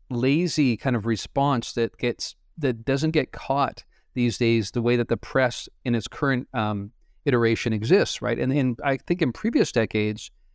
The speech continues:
a more hard-hitting press that was really holding feet to the fire would say, "Well, h-, h-, has there been, uh, a panel put together to decide what that evidence would be? And have you had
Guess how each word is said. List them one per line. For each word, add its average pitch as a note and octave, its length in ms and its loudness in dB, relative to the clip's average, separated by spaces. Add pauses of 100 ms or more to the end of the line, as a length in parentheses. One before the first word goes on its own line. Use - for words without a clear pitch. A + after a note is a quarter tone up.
(580)
a B2+ 80 2
more C3+ 300 2
hard-hitting C#3 600 2
press C3 340 0
that - 60 -2
was A2 160 -2
really B2+ 220 2
holding A#2+ 340 2
feet C3 220 -2
to A#2+ 100 0
the G#2+ 80 2
fire C3 380 0
would A2+ 140 0
say, A2+ 340 0 (380)
"Well, B2 260 2
h-, B2 180 -12
h-, - 160 -10 (220)
has D3 300 2
there D3+ 100 2
been, C3 420 2
uh, A#2 320 2
a B2+ 80 0
panel C#3+ 640 -2 (320)
put D3+ 120 0
together C3+ 380 0
to C3 80 -6
decide A#2+ 440 0
what A#2+ 220 0
that B2+ 160 2
evidence A#2+ 440 -2
would A2 180 0
be? C3 280 0
And B2 100 0
have A#2+ 100 0
you C#3+ 160 0
had C3 320 0